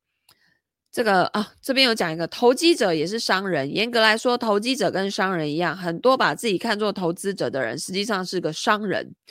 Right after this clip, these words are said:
投资者为了持有金钱而购入产品，从一开始就能获得收益，而商人呢，则是以可能低的价格去买进产品，然后希望可以高价卖出。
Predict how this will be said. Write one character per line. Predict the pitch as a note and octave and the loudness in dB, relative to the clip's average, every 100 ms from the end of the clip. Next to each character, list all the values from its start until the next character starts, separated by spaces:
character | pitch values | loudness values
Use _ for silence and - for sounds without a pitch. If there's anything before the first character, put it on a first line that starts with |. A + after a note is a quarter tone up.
| - - - - | -20 -20 -20 -4
投 | G#3+ A#3+ | 2 2
资 | D#4 | 4
者 | D4 G3 | 4 4
为 | A3+ B3+ | 4 4
了 | G3+ | 4
持 | F3+ - F#3 | 0 -2 0
有 | F#3+ D#3 | 2 0
金 | - G3+ G#3 | -2 -4 -4
钱 | - E3+ C#3 C#3 - | -6 -2 -2 -2 -6
而 | - D#3 D#3+ | -2 0 -2
购 | - F#3+ F3+ | 0 2 4
入 | F3 | 2
产 | D#3 - D3 C#3 E3 | 0 -6 -8 -8 -6
品， | D3+ - _ _ _ _ _ _ | -6 -8 _ _ _ _ _ _
从 | - G#3+ F#3 - - | -6 0 0 0 -8
一 | - | 0
开 | G#3+ G#3+ | 2 2
始 | - D#3 | 0 -6
就 | - G3 | -4 -2
能 | E3+ E3+ | -2 -2
获 | G3 | -2
得 | D#3+ | -2
收 | E3 E3+ E3+ | -2 0 0
益， | F3+ - _ | -2 -6 _
而 | E3+ F#3+ | -2 0
商 | A3+ D#4 D#4 | 0 0 0
人 | D4 F#3 F3+ | 0 0 0
呢， | F#3+ F#3+ F3 | -2 -2 -4
则 | - F3 | -2 -2
是 | A#3 A#3 | -2 -6
以 | - E3+ | -4 -6
可 | - F3+ | -6 -6
能 | D3+ D3+ | -6 -6
低 | - A3+ | -2 0
的 | G3 | 0
价 | E3+ B3+ G#3 | 0 0 0
格 | - D3+ | 0 -4
去 | D3+ G#3 | -4 -4
买 | F#3 C#3+ C3 | -4 -4 -6
进 | B2 G#3+ G3 E3 | -6 -4 -4 -6
产 | D#3 D3+ | -8 -6
品， | D3+ C#3 | -4 -4
然 | D3+ | -2
后 | F3+ | -2
希 | - F#3 | -2 -2
望 | F3 | -2
可 | E3+ | -4
以 | C3+ | -6
高 | - E3+ F3 | -2 -2 0
价 | F3+ D3+ | 0 -2
卖 | E3 F3 C3+ | -2 -2 -2
出。 | B2 - D3 C#3+ | -6 -4 -2 -2